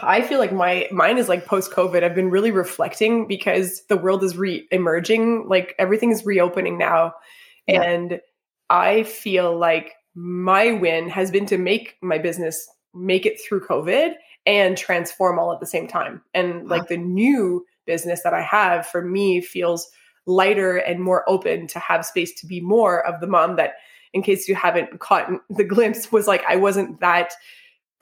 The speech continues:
Speaker 1: uh, open to having that much family space because I, I was so driven to do the business. Now I'm driven for family time and space and figuring
Speaker 2: Mm-hmm.
Speaker 1: out a way creatively as an entrepreneur, as an innovator, to have a business that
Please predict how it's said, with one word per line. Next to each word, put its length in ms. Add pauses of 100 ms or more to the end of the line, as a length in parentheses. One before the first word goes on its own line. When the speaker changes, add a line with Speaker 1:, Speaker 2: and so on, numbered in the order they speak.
Speaker 1:
uh, 220 (100)
open 320
to 60
having 300
that 140
much 200
family 440
space 320
because 380
I, 120
I 120
was 180
so 160
driven 360
to 100
do 100
the 100
business. 460
Now 540
I'm 120
driven 500 (300)
for 220
family 400
time 300
and 120
space 440
and 320 (180)
figuring 400
Speaker 2:
Mm-hmm. 120
Speaker 1:
out 60
a 60
way 300
creatively 960
as 80
an 80
entrepreneur, 520
as 140
an 100
innovator, 560 (340)
to 200
have 220
a 60
business 360
that 160